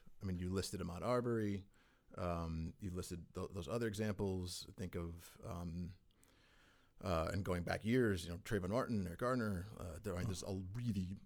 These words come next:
long list of, of black people who have, who have suffered in this way. So, but I feel like with each, each time something happens, it's always, like,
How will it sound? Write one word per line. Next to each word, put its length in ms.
long 440
list 280
of, 360
of 300
black 220
people 160
who 160
have, 120
who 140
have 100
suffered 300
in 60
this 140
way. 320
So, 480
but 120
I 80
feel 200
like 180
with 220
each, 440
each 240
time 200
something 260
happens, 580
it's 200
always, 600
like, 240